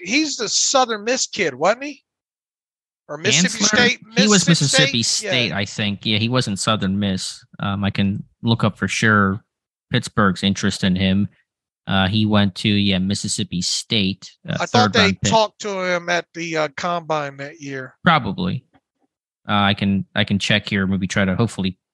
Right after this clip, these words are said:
Speaker 2: quickly pull up
Speaker 1: He's
Speaker 2: some
Speaker 1: had some,
Speaker 2: information.
Speaker 1: he's had a couple of injury concerns, uh, though, as well. I think when he's played, he's played okay, but I think, uh,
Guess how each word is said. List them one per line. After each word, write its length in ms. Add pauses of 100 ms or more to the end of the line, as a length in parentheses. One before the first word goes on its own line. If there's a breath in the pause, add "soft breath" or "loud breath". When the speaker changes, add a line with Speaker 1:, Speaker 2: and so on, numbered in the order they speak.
(180)
Speaker 2:
quickly 260
pull 260
up 220
Speaker 1:
He's 240
Speaker 2:
some 100
Speaker 1:
had 160
some, 180
Speaker 2:
information. 200
Speaker 1:
he's 160
had 160
a 40
couple 280
of 80
injury 460
concerns, 720 (120)
uh, 280
though, 200
as 120
well. 200 (120)
I 120
think 220
when 160
he's 220
played, 420
he's 160
played 300
okay, 760 (380 soft breath)
but 100
I 120
think, 300 (120)
uh, 500